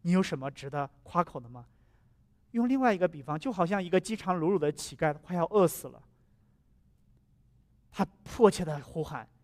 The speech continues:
快要饿死了，然后这个恩主就给了他一些食物，让他吃。那他这种，他的信心就好像大声的疾呼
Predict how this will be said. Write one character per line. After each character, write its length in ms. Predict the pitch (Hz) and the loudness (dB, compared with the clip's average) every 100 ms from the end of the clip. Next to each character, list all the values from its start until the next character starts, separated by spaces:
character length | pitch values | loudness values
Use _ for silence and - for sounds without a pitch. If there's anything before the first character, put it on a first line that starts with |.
| _ _ _ _ _ _ | _ _ _ _ _ _
快 120 | - | -8
要 80 | 151 | -6
饿 160 | 165 139 | -4 -6
死 160 | - 127 | -10 -18
了， 140 | - _ _ _ - | -20 _ _ _ 0
然 100 | 202 | 4
后 80 | 240 | 4
这 100 | 226 | 4
个 80 | - | 4
恩 200 | 226 226 | 4 2
主 160 | 147 | -2
就 140 | 143 175 | -2 0
给 160 | 151 | 0
了 80 | 131 | -2
他 140 | 127 | -6
一 40 | 143 | -8
些 100 | 143 | -8
食 260 | - - | -10 -14
物， 280 | 117 131 120 _ _ _ _ _ _ _ | -16 -16 -16 _ _ _ _ _ _ _
让 140 | 131 120 | -18 -16
他 100 | 139 | -16
吃。 340 | - - 123 _ _ _ _ _ _ _ _ _ _ _ _ _ _ _ | -16 -16 -18 _ _ _ _ _ _ _ _ _ _ _ _ _ _ _
那 120 | 220 | -4
他 280 | - - 214 | -2 -4 -4
这 220 | 196 240 | -2 0
种， 240 | 190 147 127 _ _ _ _ _ _ - | 0 -2 -8 _ _ _ _ _ _ -4
他 100 | 254 | 2
的 80 | 247 | 2
信 220 | 254 190 | 2 -2
心 140 | 175 | -2
就 140 | 170 185 | -2 -2
好 140 | 147 | -4
像 160 | 160 170 | -6 -8
大 200 | - 185 | -8 -6
声 160 | 196 | -4
的 120 | 185 160 | -4 -4
疾 240 | - 147 | -6 -6
呼 320 | 165 170 147 | -2 0 0